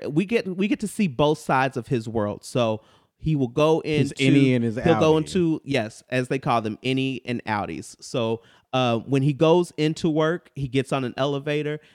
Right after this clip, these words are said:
Speaker 1: and he becomes Mark S, who is
Speaker 2: The
Speaker 1: the
Speaker 2: innie.
Speaker 1: innie who,
Speaker 2: Mm-hmm.
Speaker 1: um, does his work and is in a supervisor, uh, role at Lumen. And so basically he's been recently promoted
Speaker 2: Newly
Speaker 1: and trying to make
Speaker 2: appointed,
Speaker 1: things,
Speaker 2: yeah.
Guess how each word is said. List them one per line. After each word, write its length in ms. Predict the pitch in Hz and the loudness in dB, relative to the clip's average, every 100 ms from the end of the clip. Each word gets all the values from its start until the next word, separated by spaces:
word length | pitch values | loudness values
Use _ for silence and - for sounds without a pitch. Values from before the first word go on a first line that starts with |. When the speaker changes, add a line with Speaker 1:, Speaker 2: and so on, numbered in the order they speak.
| _ | _
Speaker 1:
and 160 | 117 110 | -8 -4
he 80 | 127 | -4
becomes 440 | 120 135 117 113 | -4 -4 -4 -4
Mark 320 | 117 110 107 - | -4 -4 -4 -6
S, 400 | 101 95 - - _ _ | -6 -6 -8 -20 _ _
who 200 | 135 127 | -2 0
is 160 | 120 | 0
Speaker 2:
The 80 | 113 | 0
Speaker 1:
the 220 | 117 123 131 | 2 4 4
Speaker 2:
innie. 100 | 151 | 4
Speaker 1:
innie 280 | 156 190 202 _ 113 | 2 -2 -6 _ -4
who, 300 | 107 139 127 | -2 0 0
Speaker 2:
Mm-hmm. 100 | 120 | -2
Speaker 1:
um, 420 | 123 123 113 107 69 120 | -2 -2 -2 -4 -8 -2
does 220 | 143 147 | -2 0
his 140 | 147 | -4
work 200 | 135 139 | -2 -2
and 160 | 135 127 | -2 -4
is 180 | 123 117 | -4 -6
in 160 | - 143 | -2 -2
a 40 | 127 | -2
supervisor, 840 | - 190 165 156 147 147 151 143 - - | -4 -6 -4 -2 0 0 -4 -6 -6 0
uh, 180 | 127 117 | 2 2
role 520 | 117 127 110 113 123 - | 2 4 2 0 -6 -4
at 180 | 117 107 | -4 -4
Lumen. 480 | 113 107 67 92 - | -6 -6 -8 -12 -12
And 140 | 107 | -8
so 160 | 120 107 | -4 -2
basically 520 | 127 139 - 151 139 | 0 -2 -2 -4 -4
he's 120 | 127 | -4
been 200 | 120 117 | -4 -4
recently 340 | 120 - 127 | -4 -6 -6
promoted 400 | 120 120 120 131 | -6 0 2 6
Speaker 2:
Newly 160 | 147 143 | 6 6
Speaker 1:
and 60 | 123 | 4
trying 160 | 131 | 4
to 80 | 127 | 2
make 160 | 104 104 | 0 -2
Speaker 2:
appointed, 60 | 87 | -2
Speaker 1:
things, 400 | 123 107 92 | -2 -2 -4
Speaker 2:
yeah. 40 | 87 | -8